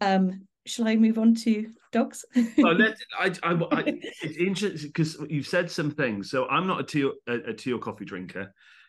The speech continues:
Speaker 2: I, I don't feel I need caffeine in my life. It's not an addition of, of energy that I need.
Speaker 1: I must say, pre-baby, I was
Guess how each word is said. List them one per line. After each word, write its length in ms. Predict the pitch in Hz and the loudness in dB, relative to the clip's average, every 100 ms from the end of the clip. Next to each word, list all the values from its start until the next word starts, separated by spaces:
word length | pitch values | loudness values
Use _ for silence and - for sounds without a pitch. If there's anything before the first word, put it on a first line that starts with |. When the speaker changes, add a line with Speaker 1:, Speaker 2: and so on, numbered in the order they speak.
| _ - | _ -8
Speaker 2:
I, 80 | 107 | -4
I 60 | 113 | -2
don't 200 | 120 120 | -2 -2
feel 180 | 98 107 | -2 -2
I 60 | 101 | -2
need 240 | 104 101 | -2 -4
caffeine 340 | - 95 101 95 | -8 -12 -10 -8
in 60 | |
my 140 | 92 90 | -8 -8
life. 260 | 90 90 - | -6 -8 -10
It's 220 | - - | -12 -8
not 160 | 104 | -6
an 80 | 101 | -4
addition 400 | 95 98 - 101 | -4 -4 -6 -4
of, 240 | 98 98 90 | -2 -4 -4
of 240 | 113 104 107 | -8 -4 -2
energy 440 | 107 107 95 101 | 0 0 -2 -6
that 140 | 98 | -6
I 140 | 85 95 | -6 -6
need. 260 | 98 90 | -6 -2
Speaker 1:
I 40 | 220 | 0
must 160 | 233 | 2
say, 220 | 254 240 240 | 2 0 0
pre-baby, 880 | - 277 254 233 190 226 226 208 190 | -2 0 4 2 4 2 2 2 -2
I 200 | 208 202 | 0 -2
was 200 | 196 | -2